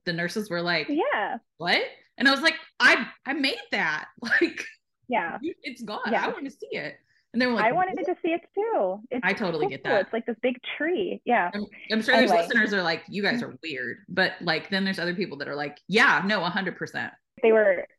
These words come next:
Speaker 2: I think, a little appalled by that
Speaker 1: <laughs>
Speaker 2: question. Maybe not. I mean, they're, they're scientists too. They're surgeons. It's whatever.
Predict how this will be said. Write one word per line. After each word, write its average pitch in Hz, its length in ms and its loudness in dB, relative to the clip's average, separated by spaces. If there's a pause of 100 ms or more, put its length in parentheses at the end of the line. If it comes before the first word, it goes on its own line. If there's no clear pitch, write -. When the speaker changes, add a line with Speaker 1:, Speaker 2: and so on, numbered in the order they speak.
(240)
Speaker 2:
I 208 100 -2
think, 214 180 -6
a 226 60 2
little 202 340 2
appalled 170 480 6
by 180 160 6
that 165 220 8 (160)
Speaker 1:
<laughs> - 180 -6
Speaker 2:
question. 202 440 0
Maybe 285 280 8
not. 165 260 4 (140)
I 214 60 8
mean, 226 280 8
they're, 311 240 10 (140)
they're 302 300 6
scientists 294 440 0
too. 196 180 4
They're 190 200 0
surgeons. 196 460 2
It's - 180 0 (200)
whatever. 196 420 4